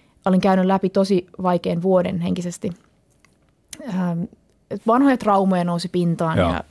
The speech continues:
Speaker 1: ja on usein sanonut, että on onnekas, että ei ollut masennusta, mutta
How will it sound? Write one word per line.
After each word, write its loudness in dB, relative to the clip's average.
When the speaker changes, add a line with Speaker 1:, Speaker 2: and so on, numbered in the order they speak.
Speaker 1:
ja -4
on -2
usein 2
sanonut, 0
että -2
on -2
onnekas, 2
että -2
ei 4
ollut 4
masennusta, -2
mutta -6